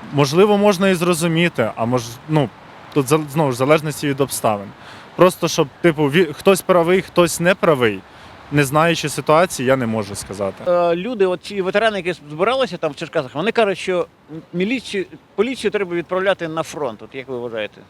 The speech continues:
Speaker 2: це?
Speaker 1: Ну, просто так всіх відправити на фронт, окей, тоді нехай понабирають нових поліцейських, підготують їх, щоб вони виконували ті задачі, які з-, виконують поліцейські, які йдуть на фронт.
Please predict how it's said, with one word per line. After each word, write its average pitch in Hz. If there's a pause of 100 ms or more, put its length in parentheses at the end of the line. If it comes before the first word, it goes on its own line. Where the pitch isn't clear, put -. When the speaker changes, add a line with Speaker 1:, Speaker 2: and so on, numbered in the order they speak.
(140)
Speaker 2:
це? 113 (1700)
Speaker 1:
Ну, 135
просто 131
так 135
всіх -
відправити 139
на 123
фронт, 165
окей, 139
тоді 131
нехай 139
понабирають 123
нових 123
поліцейських, 123
підготують 127
їх, 120 (200)
щоб 123
вони 120
виконували 120
ті 123
задачі, 117
які 113
з-, 104
виконують 120
поліцейські, 120
які 110
йдуть 117
на 113
фронт. 101